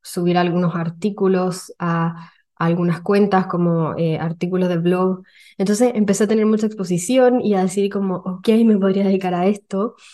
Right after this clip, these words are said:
eh, pero siempre con ese miedo, como que yo decía, "Oh, tal vez podría, eh, cumplir un año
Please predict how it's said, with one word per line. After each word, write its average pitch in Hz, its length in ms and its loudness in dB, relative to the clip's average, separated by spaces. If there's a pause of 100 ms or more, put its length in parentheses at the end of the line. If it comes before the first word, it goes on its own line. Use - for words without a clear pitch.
(440)
eh, 180 340 4
pero 180 180 2
siempre 214 320 2
con 202 140 2
ese 196 180 0
miedo, 208 640 2
como 180 260 -2
que 170 240 -2
yo 175 100 -2
decía, 180 340 -2
"Oh, 175 300 -6
tal 175 200 0
vez 190 280 2
podría, 185 520 0 (360)
eh, 190 120 -6
cumplir 185 380 2
un 190 100 4
año 214 600 4